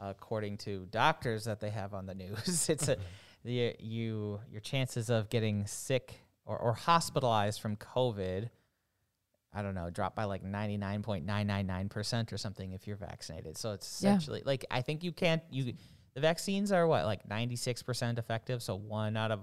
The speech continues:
Speaker 1: or four out of a hundred, you're gonna, if you're in contact with covid, you're gonna catch the,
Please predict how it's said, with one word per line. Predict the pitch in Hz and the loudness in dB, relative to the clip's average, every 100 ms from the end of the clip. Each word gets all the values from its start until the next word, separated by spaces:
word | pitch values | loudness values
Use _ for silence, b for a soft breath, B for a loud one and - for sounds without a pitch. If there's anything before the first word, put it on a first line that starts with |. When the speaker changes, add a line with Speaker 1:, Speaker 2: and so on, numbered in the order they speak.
| - _ - | -6 _ -14
Speaker 1:
or | |
four | - - 143 151 | -12 0 4 8
out | 147 | 8
of | 143 | 8
a | 139 | 6
hundred, | 151 143 147 151 156 - _ _ _ _ _ | 6 6 6 4 2 -8 _ _ _ _ _
you're | 120 127 | -2 2
gonna, | 123 120 - - | 2 2 -4 -10
if | 120 | 0
you're | 127 123 | 2 4
in | 120 | 4
contact | 120 131 131 123 | 4 4 4 2
with | 127 | 2
covid, | 135 131 143 | 4 4 4
you're | 117 | 2
gonna | 120 117 | 2 0
catch | - 123 - | 0 -4 -2
the, | - | -6